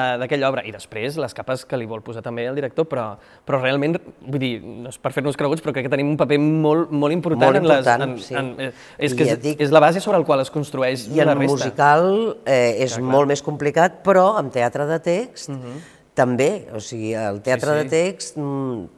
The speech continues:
Speaker 2: jo crec que... Com, jo intento respectar també al màxim les cadències de les frases, la...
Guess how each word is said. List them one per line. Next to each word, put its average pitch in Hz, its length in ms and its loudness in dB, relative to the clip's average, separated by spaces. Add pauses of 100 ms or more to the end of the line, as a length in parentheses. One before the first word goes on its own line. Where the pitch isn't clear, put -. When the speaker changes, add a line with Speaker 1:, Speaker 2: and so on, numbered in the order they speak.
(960)
Speaker 2:
jo 131 120 -2
crec 139 220 -2
que... 156 260 -2
Com, 123 240 -6 (500)
jo 117 180 -4
intento 160 360 0
respectar 147 480 -6
també 135 240 -2
al 123 120 2
màxim 139 540 -2 (420)
les 131 260 2
cadències 117 600 0
de 110 100 -2
les 110 200 -4
frases, 120 680 -2
la... 101 180 -8